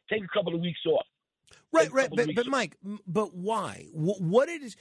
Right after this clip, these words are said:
Speaker 2: what did he say that you feel, uh, crosses a line? And what is the line that he crossed? Is it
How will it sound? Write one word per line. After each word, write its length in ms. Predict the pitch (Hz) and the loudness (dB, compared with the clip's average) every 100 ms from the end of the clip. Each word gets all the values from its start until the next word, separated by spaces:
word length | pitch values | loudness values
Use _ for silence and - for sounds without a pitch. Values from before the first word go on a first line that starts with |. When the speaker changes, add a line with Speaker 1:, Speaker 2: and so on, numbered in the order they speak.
| _ _ - | _ _ -6
Speaker 2:
what 260 | 170 254 | 2 2
did 160 | 349 311 | 2 -2
he 220 | 214 220 | -4 -4
say 840 | - - 220 190 156 131 123 127 - | -4 2 2 2 0 -4 -6 -8 -4
that 300 | 143 165 180 | 0 0 0
you 300 | 165 190 185 | 0 2 0
feel, 720 | - 185 170 156 143 139 - | 0 2 4 4 2 -2 -2
uh, 200 | 156 143 | 0 0
crosses 600 | - - 170 156 165 139 | -2 2 4 4 2 0
a 40 | 143 | 0
line? 500 | 147 147 117 95 - | 2 2 0 -4 0
And 260 | 165 165 | 0 4
what 160 | 185 254 | 4 4
is 120 | 226 | 0
the 100 | 196 | -4
line 340 | 190 175 170 156 | -4 -4 -4 -2
that 100 | 139 | -4
he 100 | 131 | -6
crossed? 460 | - 185 107 - 190 | -2 0 0 -2 0
Is 160 | 175 | 4
it 160 | 196 | 2